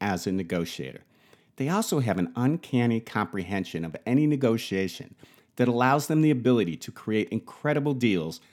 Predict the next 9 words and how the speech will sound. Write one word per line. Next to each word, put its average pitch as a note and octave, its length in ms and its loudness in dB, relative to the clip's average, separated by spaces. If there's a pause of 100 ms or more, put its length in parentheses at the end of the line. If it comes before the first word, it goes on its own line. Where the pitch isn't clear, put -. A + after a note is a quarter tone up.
(180)
out F#2+ 100 -4
of F2+ 140 -6
thin F#2 180 -2
air. D#2+ 240 -4 (1200)
They A2+ 160 4
can C3 200 2
negotiate G#2+ 600 2 (360)
much G#2+ 380 2
like G#2 360 2